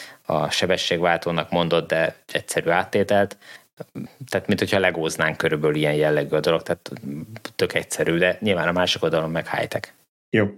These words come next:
Speaker 2: hát akkor szerintem arra még a kommentek előtt van időnk, hogy két rövid ajánlót kapjunk tőletek a két teszthez. Tibor, te tesztelted a Volvo C negyvenet, Volvo C negyven Recharge a hivatalos törzskönyves neve, és, ö, Szöcske pedig, ha jól emlékszem, te tesztelted a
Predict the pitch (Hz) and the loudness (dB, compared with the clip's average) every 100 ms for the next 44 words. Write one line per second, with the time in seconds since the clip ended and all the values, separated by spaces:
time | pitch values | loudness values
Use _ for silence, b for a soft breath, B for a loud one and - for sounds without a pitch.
0 | _ - 123 123 139 - 208 151 127 131 | _ 0 0 2 2 4 4 4 4 6
1 | 147 123 110 107 104 139 107 95 113 104 | 6 4 4 4 4 4 6 4 4 2
2 | 98 101 98 113 123 104 - 113 101 - | 2 4 6 4 4 0 2 2 2 -2
3 | 143 139 104 104 98 98 95 - 107 101 | 2 4 4 4 6 4 2 -2 -2 -2
4 | 98 113 101 104 107 101 110 - 113 98 | 2 2 4 2 2 2 0 2 0 0
5 | - 107 127 - _ - - 147 135 123 | 2 2 2 -2 _ -20 -2 2 4 4
6 | 110 120 - 101 - 101 101 98 B B | 2 2 2 2 4 6 6 2 B B
7 | B - 113 120 113 104 101 - 104 95 | B 0 6 6 6 2 0 2 4 6
8 | 92 92 90 107 151 - _ _ _ 92 | 4 2 4 4 2 -4 _ _ _ 2
9 | 92 90 - 90 90 90 90 - 92 85 | 4 4 2 2 4 2 2 2 2 2
10 | 98 95 - 92 - - B B - 95 | 2 2 0 2 2 -2 B B -2 0
11 | - 98 95 - 127 139 147 B B _ | 2 4 4 4 6 6 2 B B _
12 | - - 104 104 117 107 104 - 123 117 | -2 4 6 6 6 6 6 4 4 2
13 | 107 101 98 104 131 104 98 95 - 101 | 2 2 6 6 8 6 4 4 4 2
14 | 101 101 98 95 - 101 90 95 92 90 | 2 2 2 2 2 2 2 4 4 4
15 | 92 - | 0 -6